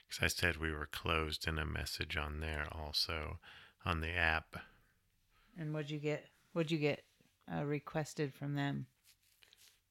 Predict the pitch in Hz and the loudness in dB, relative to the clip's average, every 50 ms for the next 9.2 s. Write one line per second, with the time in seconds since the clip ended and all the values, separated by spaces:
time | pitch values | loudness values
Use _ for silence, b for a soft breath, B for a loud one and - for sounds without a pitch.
0 | - - - - - 107 92 78 73 - - - - 98 - - 85 82 82 82 | -4 0 2 6 8 10 10 10 8 8 8 10 10 10 10 8 6 6 6 4
1 | 82 - 90 82 78 80 82 82 78 - - - - - - 90 87 82 82 80 | 4 4 4 6 6 6 6 4 2 -2 -4 -4 -4 -2 0 0 0 2 2 2
2 | 80 80 80 80 80 80 - - 82 80 80 82 80 78 - _ _ _ _ _ | 2 2 0 -2 -2 -4 -4 -2 -2 -2 -2 -2 -4 -6 -8 _ _ _ _ _
3 | _ _ _ _ - 175 160 170 170 165 156 147 147 147 151 156 143 160 151 - | _ _ _ _ 4 4 6 6 6 4 4 4 2 2 2 2 0 0 -2 -2
4 | - - 151 156 151 143 135 123 127 120 117 117 - _ _ _ _ _ _ _ | 0 2 4 4 4 2 2 0 -2 -4 -6 -6 -8 _ _ _ _ _ _ _
5 | _ - 90 87 82 80 73 71 76 80 - _ b b b b b b b b | _ -2 2 4 4 4 2 0 -2 -6 -14 _ b b b b b b b b
6 | b b b b b b b _ _ _ - - - - 95 95 - - - - | b b b b b b b _ _ _ -8 -6 -6 -4 -6 -4 -2 0 2 4
7 | - 127 127 127 127 123 127 123 123 123 123 123 120 113 - - - 104 92 92 | 4 6 6 6 6 6 6 6 6 6 6 4 2 2 0 -2 0 2 4 4
8 | 92 95 95 95 95 - - - - - 87 82 82 82 80 80 80 80 78 80 | 4 2 2 2 2 0 0 -2 -4 -6 -4 -4 -4 -6 -6 -6 -6 -6 -6 -4
9 | 80 82 80 80 | -4 -4 -6 -6